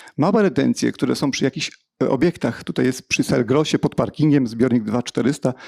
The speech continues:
takie baterie bardzo często są u nas stosowane przez, e, inwestorów, wybierane z uwagi na szybkość montażu i na, e, wytrzymałość tych rur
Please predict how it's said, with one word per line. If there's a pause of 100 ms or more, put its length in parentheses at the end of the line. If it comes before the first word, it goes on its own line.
(100)
takie
baterie (260)
bardzo
często
są
u
nas
stosowane
przez,
e, (340)
inwestorów,
wybierane (200)
z
uwagi
na
szybkość
montażu (360)
i
na,
e,
wytrzymałość
tych
rur